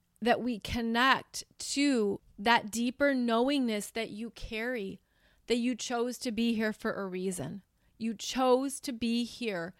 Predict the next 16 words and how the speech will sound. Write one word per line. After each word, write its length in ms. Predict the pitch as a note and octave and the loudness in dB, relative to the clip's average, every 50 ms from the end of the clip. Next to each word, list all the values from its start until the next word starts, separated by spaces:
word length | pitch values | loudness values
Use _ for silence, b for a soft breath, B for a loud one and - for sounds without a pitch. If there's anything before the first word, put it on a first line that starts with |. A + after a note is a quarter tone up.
| b b b b b b b b _ | b b b b b b b b _
because 540 | - B3 A#3 - - B3+ A#3+ A#3 A3+ G#3 A3 | -4 -4 -2 -2 0 2 2 2 0 -2 -6
you 280 | - - A#3+ B3 B3+ | -8 -4 -2 -2 0
knew 560 | B3 B3+ C4 C#4+ D#4+ E4+ B3+ F#3+ D3+ B2+ E3+ - _ - | 0 0 0 2 2 2 2 2 0 -2 -8 -14 _ -6
there 280 | G3 A#3+ A3+ A3+ A3+ A3+ | -2 0 2 2 2 0
would 340 | A3 A3+ A#3+ A#3 A3 F#3+ - | 2 4 4 4 4 2 0
be 320 | B3 A#3+ A3+ G#3+ G#3 - - | -2 0 0 0 -2 -4 -4
the 180 | F#3+ A#3+ A#3+ | -2 -2 0
lessons, 640 | A#3 G#3 G#3+ G#3 G#3+ - - G#3+ F#3 F3+ F#3 F#3+ - | 2 2 2 2 2 0 -4 -6 -6 -6 -6 -8 -4
the 100 | - A3 | -2 -2
healing, 540 | G#3+ - - A#3+ A#3+ A3 G3 F#3 F#3 F#3 F3+ | -2 0 2 4 6 6 4 4 0 -4 -4
the 100 | G#3+ G#3+ | -6 -6
challenges, 800 | - - - A#3+ A3+ A3 A3+ A3+ A3+ G#3+ G3 F#3 F3 F3 F3+ - B B B B B B _ - | -6 -2 2 4 4 4 6 4 4 4 2 2 0 -2 -4 -6 B B B B B B _ 2
all 220 | B3+ C#4 D4 D#4 | 4 6 6 6
the 140 | C4+ D4 D4 | 4 4 2
things. 600 | C#4+ - B3+ G3+ F3+ E3 D#3+ C3+ C3 E3 - - b b b _ | 2 2 0 0 0 -2 -6 -8 -8 -8 -10 -10 b b b _
And 340 | B3 B3+ B3+ B3+ B3+ B3+ | 8 8 8 8 6 4